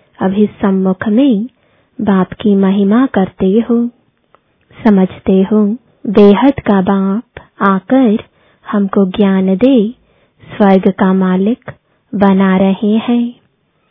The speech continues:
क्योंकि ज्ञान का सागर वही है।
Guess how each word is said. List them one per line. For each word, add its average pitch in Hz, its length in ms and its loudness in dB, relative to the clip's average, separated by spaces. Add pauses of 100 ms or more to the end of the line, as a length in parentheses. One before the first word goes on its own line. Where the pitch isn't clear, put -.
(200)
क्योंकि 208 260 0
ज्ञान 208 400 0
का 196 220 -2
सागर 202 680 -2 (440)
वही 190 440 0
है। 240 380 -4